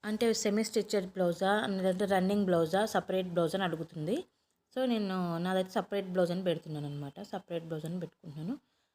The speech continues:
మీరు సపరేట్ బ్లౌజ్ అయితే సపరేట్ బ్లౌజ్ అని పెట్టండి. సెమీ స్టిచ్డ్ బ్లౌజ్ అయితే, లేదంటే స్టిచ్చింగ్ బ్లౌజ్ అయితే స్టిచ్చింగ్ బ్లౌజ్ అని పెట్టుకోండి.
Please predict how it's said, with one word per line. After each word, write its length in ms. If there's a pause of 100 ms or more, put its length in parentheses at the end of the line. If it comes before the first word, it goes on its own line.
(200)
మీరు 120
సపరేట్ 380
బ్లౌజ్ 180
అయితే 160
సపరేట్ 340
బ్లౌజ్ 220
అని 100
పెట్టండి. 400
సెమీ 280
స్టిచ్డ్ 380
బ్లౌజ్ 200
అయితే, 360 (920)
లేదంటే 200
స్టిచ్చింగ్ 420
బ్లౌజ్ 160
అయితే 180
స్టిచ్చింగ్ 560
బ్లౌజ్ 160
అని 120
పెట్టుకోండి. 680